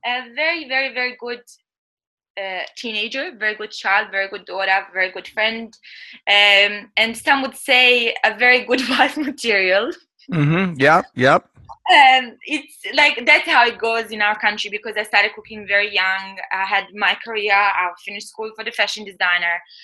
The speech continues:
Speaker 1: I was working as a pastry chef. So I had it all going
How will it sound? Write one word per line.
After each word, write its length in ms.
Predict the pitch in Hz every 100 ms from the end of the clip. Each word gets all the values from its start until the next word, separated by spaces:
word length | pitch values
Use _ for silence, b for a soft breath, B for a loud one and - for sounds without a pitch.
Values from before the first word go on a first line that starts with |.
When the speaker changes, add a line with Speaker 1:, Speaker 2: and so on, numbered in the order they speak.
| B -
Speaker 1:
I 80 | 202
was 160 | 196 202
working 240 | 240 247
as 60 | 247
a 40 |
pastry 260 | 240 214 208
chef. 280 | 214 202 208 - _ b b _
So 80 | 294
I 180 | 262 294
had 140 | 392
it 120 | 440
all 260 | 311 330 277
going 680 | 247 277 285 269 254 247 233